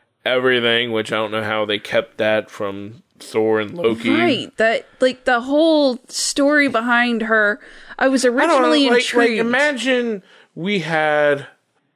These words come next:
Speaker 1: a child, and then they turned out to be, like, a serial killer, or maybe we helped them kill, like, a homeless person,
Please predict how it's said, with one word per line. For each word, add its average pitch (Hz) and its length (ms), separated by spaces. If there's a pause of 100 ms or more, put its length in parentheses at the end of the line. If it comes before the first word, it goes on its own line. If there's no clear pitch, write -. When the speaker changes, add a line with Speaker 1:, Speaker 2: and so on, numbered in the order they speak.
Speaker 1:
a 139 100
child, 113 880 (540)
and 139 120
then 143 140
they 156 140
turned 151 260
out 139 180
to 139 100
be, 135 140
like, 123 200
a 113 80
serial 127 600
killer, 117 840 (920)
or 127 120
maybe 151 240
we 143 240
helped 131 240
them 127 180
kill, 123 480
like, 117 180
a 113 80
homeless 120 420
person, 117 760